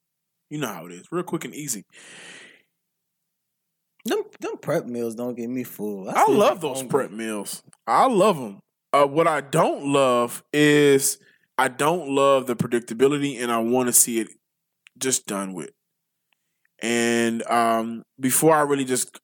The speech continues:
Speaker 1: dive into that, I do wanna say to the listeners out there, Lamar Miller,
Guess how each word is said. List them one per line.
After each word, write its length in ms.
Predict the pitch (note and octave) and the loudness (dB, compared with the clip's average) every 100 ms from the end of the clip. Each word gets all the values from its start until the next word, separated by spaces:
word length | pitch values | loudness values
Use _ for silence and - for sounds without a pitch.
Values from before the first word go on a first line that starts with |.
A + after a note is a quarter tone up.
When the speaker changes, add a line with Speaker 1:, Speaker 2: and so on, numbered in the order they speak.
| - | -8
Speaker 1:
dive 380 | A#2+ C3 C3 B2+ | -2 0 0 0
into 440 | B2+ A#2 - C3 A#2 | -4 -4 -4 -2 -2
that, 280 | B2+ B2+ | 0 0
I 120 | - - | 0 -4
do 220 | A#2 E3 | -2 -2
wanna 200 | D3+ B2 | -2 0
say 440 | - B2+ B2 A#2+ - - _ _ _ | 2 2 -4 -8 -14 -20 _ _ _
to 140 | - | -4
the 100 | D3+ | -2
listeners 380 | C3+ B2+ B2 A#2 | 0 -2 -2 -8
out 220 | A#2 A2+ | -8 -8
there, 120 | A#2 A2 | -8 -8
Lamar 420 | A2 A2+ C3+ C#3+ | -8 -4 -4 -4
Miller, 640 | B2 C3 C#3 A#2+ G#2+ G#2 | -4 -4 -4 -4 -6 -10